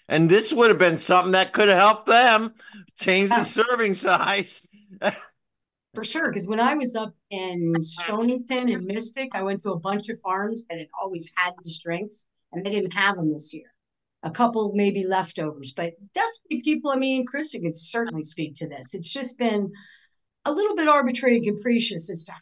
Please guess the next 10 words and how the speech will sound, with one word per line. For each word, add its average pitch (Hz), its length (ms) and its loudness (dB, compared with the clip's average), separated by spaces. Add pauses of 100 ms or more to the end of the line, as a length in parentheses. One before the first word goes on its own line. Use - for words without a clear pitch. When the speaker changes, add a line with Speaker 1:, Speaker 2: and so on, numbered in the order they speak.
(120)
Speaker 2:
how 240 240 -2
this 226 200 -4
law 196 180 -4
has 170 180 -8
been 165 320 -6
even 160 360 -8
made 220 400 2
and 190 160 -2
then 180 100 -6
implemented. 165 480 -6